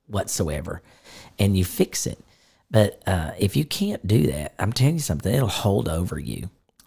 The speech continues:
Um, but you can still forgive people, even when they don't forgive back.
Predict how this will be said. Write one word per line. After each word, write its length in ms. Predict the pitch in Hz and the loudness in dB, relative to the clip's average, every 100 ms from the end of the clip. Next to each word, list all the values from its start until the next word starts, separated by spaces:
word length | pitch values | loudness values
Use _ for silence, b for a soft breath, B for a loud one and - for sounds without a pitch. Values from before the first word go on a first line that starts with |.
| - | -2
Um, 320 | 95 80 80 | 0 0 0
but 180 | 82 - | -2 0
you 120 | 127 | 0
can 180 | - 196 | 2 -2
still 220 | - 147 | 2 0
forgive 420 | 143 82 85 82 | 0 0 0 0
people, 460 | - 73 - 82 - _ | -2 -4 -6 -10 -14 _
even 320 | 101 120 135 | 0 2 2
when 120 | 139 | 2
they 80 | 117 | 2
don't 220 | 110 101 | 0 -2
forgive 420 | - 98 87 - - | -4 -4 -4 -6 -6
back. 360 | - - - | -6 -6 -14